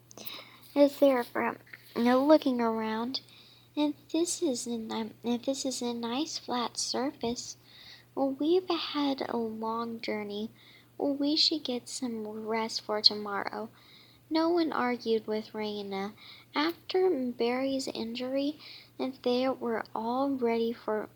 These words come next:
uh, for a rest. They popped open their, uh, they popped open their tent and spread out, and spread out their blankets.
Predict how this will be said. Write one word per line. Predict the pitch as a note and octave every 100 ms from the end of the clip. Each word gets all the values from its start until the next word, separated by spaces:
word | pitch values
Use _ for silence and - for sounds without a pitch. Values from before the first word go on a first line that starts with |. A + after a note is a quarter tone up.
| -
uh, | A3 A3
for | G#3+ G#3
a | G3+
rest. | G#3 G3+ G3+ A3 - - - - - - - - - -
They | D4+
popped | D4 - C#4 E4 F4+ E4 - -
open | B3 C4 - C#4 C#4 C#4+
their, | B3+ A#3 A3+ -
uh, | A#3 A#3+ A#3 -
they | A#3 A3 G#3+
popped | - - A#3 C4+ C4+ -
open | A#3 - B3+
their | C4 C4
tent | C4 - G#3+ G3+ - - - - -
and | A#3+ A3+ A3
spread | - - A#3 A#3 A3 - A3 B3 C#4+ C#4+ C4
out, | A#3 A3 - -
and | A#3+ A#3+ A#3
spread | - - A#3 A3+ A3+ B3 B3+
out | A3+ A3+ -
their | A3+
blankets. | - A3 G3+ F#3 G3 - - -